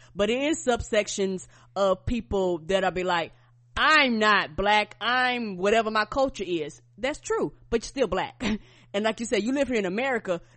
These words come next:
and white people, they don't give a fuck what your native tongue is and where you came from. We're all lumped in this same group. And I understand you want to qu-, separate yourself from African Americans because you appreciate and you love your culture.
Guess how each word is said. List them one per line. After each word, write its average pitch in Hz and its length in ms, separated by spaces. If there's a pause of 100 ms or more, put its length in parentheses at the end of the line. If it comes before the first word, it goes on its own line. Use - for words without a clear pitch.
and 185 180
white 285 220
people, 202 280 (140)
they 392 80
don't 403 200
give 359 100
a 349 100 (100)
fuck 359 180
what 226 420
your 294 100
native 233 280
tongue 214 280
is 202 300
and 190 120
where 220 120
you 208 160
came 196 280
from. 165 380 (220)
We're 202 340
all 226 420
lumped 226 320
in 208 200
this 202 180
same 185 380
group. 185 260
And 180 100
I 208 120
understand 247 640
you 220 100
want 202 320
to 185 160 (260)
qu-, - 220
separate 254 640
yourself 190 540
from 262 260
African 185 460
Americans 170 640 (680)
because 220 380
you 233 160
appreciate 208 560
and 180 100
you 190 80
love 180 260
your 165 120
culture. 202 420